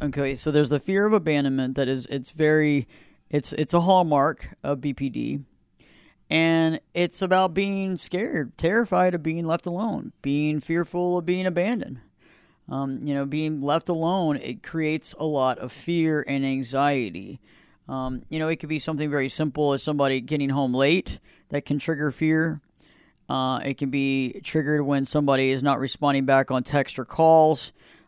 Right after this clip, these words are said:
Um, you might get triggered, a person with B P D or yourself might be triggered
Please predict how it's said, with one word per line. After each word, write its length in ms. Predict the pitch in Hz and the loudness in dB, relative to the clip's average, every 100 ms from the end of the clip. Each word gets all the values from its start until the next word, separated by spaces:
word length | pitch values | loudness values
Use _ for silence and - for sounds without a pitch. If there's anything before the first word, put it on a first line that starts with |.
| - | -6
Um, 280 | 131 127 | -4 -2
you 120 | 139 143 | -2 0
might 220 | 135 131 | -2 -2
get 160 | 139 | -6
triggered, 540 | - 151 143 139 135 131 | -4 -2 0 0 0 0
a 60 | 143 | -2
person 560 | 147 143 147 135 127 | -2 -2 -2 -2 -2
with 180 | 147 135 | -2 -2
B 140 | 139 131 | -2 -2
P 180 | 127 | -2
D 300 | 123 131 139 | -2 -2 -2
or 200 | 160 139 | 0 0
yourself 540 | 139 135 117 127 135 123 | 0 -2 0 2 4 2
might 220 | 139 135 | 0 0
be 100 | 147 | -2
triggered 540 | 131 151 135 139 135 | -2 -2 0 0 0